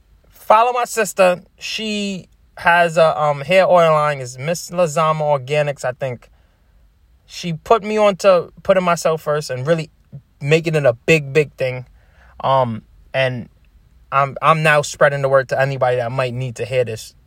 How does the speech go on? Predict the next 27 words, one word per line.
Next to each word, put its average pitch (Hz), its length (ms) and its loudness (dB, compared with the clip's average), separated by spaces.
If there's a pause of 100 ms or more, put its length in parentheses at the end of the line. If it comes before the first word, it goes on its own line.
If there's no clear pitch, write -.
(100)
also 117 400 -4 (140)
from 123 180 -6
what 120 120 -4
she 117 140 -16
told 113 200 -4
me, 113 60 -14
'cause 110 140 -12
now 127 180 0
I - 40 0
built 120 220 -2
the 113 80 -14
confidence 120 560 -10
in 110 80 -10
that, 110 180 -8 (380)
that 113 160 -2
particular 113 480 -10
field. - 380 -8 (500)
Um, 156 400 2 (840)
I 127 80 -2
told 220 220 4
her 233 140 4
a 185 40 -4
joke. 147 360 -2 (320)
I 160 80 4
was 175 180 0
just 165 220 -2
like, 151 420 0